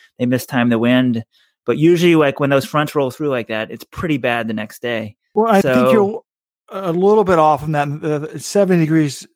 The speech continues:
Speaker 2: tomorrow in Texas and then thirties on Saturday. The race is on Sunday. So the longer we go,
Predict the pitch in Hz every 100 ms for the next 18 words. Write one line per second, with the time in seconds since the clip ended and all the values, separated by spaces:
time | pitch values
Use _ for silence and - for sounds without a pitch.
0 | _ _ _ - 147 151 160 147 127 127
1 | 135 127 139 139 135 127 - 156 147 131
2 | 131 - 135 131 123 - 147 151 131 123
3 | 123 127 147 170 160 151 131 - 147 139
4 | 123 123 - 135 139 151 170 151 135 139
5 | 139 127 -